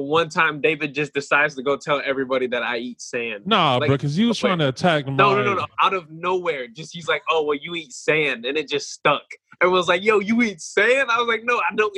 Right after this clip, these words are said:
Speaker 1: <laughs> eat sand." <laughs> Where did this come from, man?
Speaker 2: Yo, I have a way with words, man. People,
Speaker 1: Oh, my goodness.
Speaker 2: when I say things, people listen. It's a gift and a curse.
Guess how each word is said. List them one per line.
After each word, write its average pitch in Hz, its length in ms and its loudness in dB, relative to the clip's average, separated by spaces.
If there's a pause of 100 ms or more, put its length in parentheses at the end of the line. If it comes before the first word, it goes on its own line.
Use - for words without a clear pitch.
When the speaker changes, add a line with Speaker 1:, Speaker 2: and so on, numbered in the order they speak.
Speaker 1:
<laughs> - 60 -20
eat 214 140 -2
sand." - 460 -8 (1700)
<laughs> 196 680 0
Where - 120 -2
did 233 160 -6
this 226 200 -8
come 185 320 2
from, 131 340 -2
man? 107 260 -4 (440)
Speaker 2:
Yo, 123 360 2
I 117 120 2
have 131 120 2
a 123 60 4
way 123 140 4
with 113 120 2
words, 107 320 2
man. 101 320 -4 (360)
People, 123 260 -6
Speaker 1:
Oh, 117 160 0
my 110 80 -4
goodness. 123 580 -8 (100)
Speaker 2:
when 127 120 -4
I 131 80 0
say 143 220 -2
things, 139 220 -8
people 123 220 -4
listen. 95 340 -4 (440)
It's 131 140 0
a 127 40 0
gift 120 240 2
and 113 100 0
a 104 60 0
curse. - 420 -4